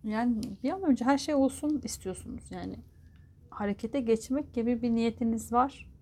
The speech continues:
platonik olduğunuz kişiye karşı ama büyük korkularınız da var. Geçmişten getirdiğiniz korkularınız olabilir ya da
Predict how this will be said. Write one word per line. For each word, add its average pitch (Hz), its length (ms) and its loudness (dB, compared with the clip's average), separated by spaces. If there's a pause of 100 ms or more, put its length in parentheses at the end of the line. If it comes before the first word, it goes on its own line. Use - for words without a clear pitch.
(160)
platonik 208 380 -4
olduğunuz 190 340 -2
kişiye - 280 -8
karşı 185 320 -2
ama 247 340 2
büyük 214 280 -2
korkularınız 233 640 0
da 180 120 4
var. 175 220 -2 (720)
Geçmişten 269 520 2
getirdiğiniz 196 560 2
korkularınız 175 600 -4
olabilir 175 560 -2 (380)
ya 220 160 0
da 240 200 6